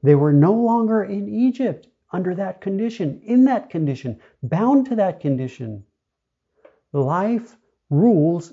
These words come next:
and reigns. Even so for us, brothers and sisters, because the King is present, the kingdom has come. If not,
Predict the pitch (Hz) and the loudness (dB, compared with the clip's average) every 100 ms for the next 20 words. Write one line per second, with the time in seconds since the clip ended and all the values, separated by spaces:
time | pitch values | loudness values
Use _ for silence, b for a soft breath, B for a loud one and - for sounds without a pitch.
0 | - 185 185 165 202 240 277 254 135 104 | -8 -4 -4 -4 -2 0 2 0 -2 -6
1 | - _ _ _ _ _ _ _ _ _ | -12 _ _ _ _ _ _ _ _ _
2 | _ _ _ _ _ _ _ _ _ _ | _ _ _ _ _ _ _ _ _ _
3 | _ 160 156 160 156 165 147 156 151 147 | _ -4 -2 -2 -4 -6 -6 -6 -6 -6
4 | - 131 120 107 107 131 113 - 107 101 | -8 -8 -8 -8 -10 -10 -14 -10 -12 -12
5 | _ _ _ _ _ _ _ _ _ _ | _ _ _ _ _ _ _ _ _ _
6 | _ _ _ _ _ _ _ _ _ _ | _ _ _ _ _ _ _ _ _ _
7 | _ _ _ _ 123 - 120 113 101 - | _ _ _ _ -6 -6 -8 -8 -10 -4
8 | 160 160 127 - 117 104 107 104 - _ | -2 -2 -4 -8 -8 -8 -8 -12 -16 _
9 | _ _ _ _ _ - 120 - 147 139 | _ _ _ _ _ -8 -8 -6 -4 -2
10 | 123 113 104 b b - 139 131 117 - | -2 -4 -10 b b -12 -10 -8 -10 -12
11 | 113 127 135 113 104 101 _ _ _ _ | -8 -4 -4 -6 -10 -14 _ _ _ _
12 | _ _ _ _ 139 131 - 139 233 277 | _ _ _ _ -4 -4 2 6 8 6
13 | 135 - | 2 -6